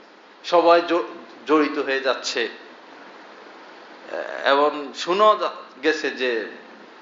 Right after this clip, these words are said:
মাওলানা আব্দুল মতিন সাহেবের কি মতামত এই সমস্ত ব্যাপারে, ওনার খলিফারা দেখে চুপচাপ, কি আসো বিষয়।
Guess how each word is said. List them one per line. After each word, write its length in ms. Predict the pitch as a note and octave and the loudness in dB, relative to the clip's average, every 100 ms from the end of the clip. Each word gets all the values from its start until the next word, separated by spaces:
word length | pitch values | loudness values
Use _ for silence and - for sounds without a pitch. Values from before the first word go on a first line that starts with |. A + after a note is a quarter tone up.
| - | -4
মাওলানা 340 | C3+ C3+ C3 | 0 2 0
আব্দুল 240 | B2 A#2+ B2 | 0 -2 -6
মতিন 320 | A#2+ B2 B2 | -8 -10 -12
সাহেবের 720 | - B2+ A#2+ A2+ A#2 G#2+ F2+ - | -4 0 0 0 -2 -4 -10 -12
কি 240 | - C3+ B2 | -6 -4 -2
মতামত 540 | A#2 A#2 A#2+ A2 G#2+ | -4 0 -2 -2 -6
এই 80 | A2 | -8
সমস্ত 380 | G#2+ A2+ A2+ - | -10 -12 -10 -4
ব্যাপারে, 380 | A2+ G#2+ A2 G2+ | -2 -2 -2 -2
ওনার 240 | G#2+ A2+ | -4 -8
খলিফারা 540 | A2+ A#2+ A#2+ A2+ A2 G#2+ | -6 -6 -4 -2 -2 -2
দেখে 280 | A2+ A2+ | -4 -6
চুপচাপ, 460 | A#2 A#2+ - A2+ F#2+ - - - - | -6 -10 -4 -2 -2 -4 -16 -20 -10
কি 240 | A#2+ A#2 A2+ | -6 0 0
আসো 240 | G#2 B2 | 0 -4
বিষয়। 360 | A2 G#2 G#2+ | -8 -8 -6